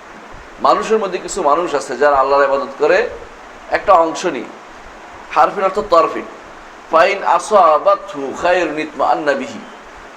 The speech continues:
যদি ভালো কিছু পায়, কয়, "ঠিক আছে, এই আল্লাহ ভালো।" "ওয়াইন আসাবাতহু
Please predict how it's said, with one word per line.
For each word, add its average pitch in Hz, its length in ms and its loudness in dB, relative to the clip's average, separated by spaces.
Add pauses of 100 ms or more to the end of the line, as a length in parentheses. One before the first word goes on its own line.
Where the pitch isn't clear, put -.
(120)
যদি 175 240 0
ভালো 156 340 2
কিছু 196 320 -6
পায়, 196 240 4
কয়, 165 120 0
"ঠিক 156 180 -2
আছে, 120 280 0
এই 135 420 2
আল্লাহ 127 360 2
ভালো।" 110 200 -4 (840)
"ওয়াইন 170 320 4
আসাবাতহু 180 840 2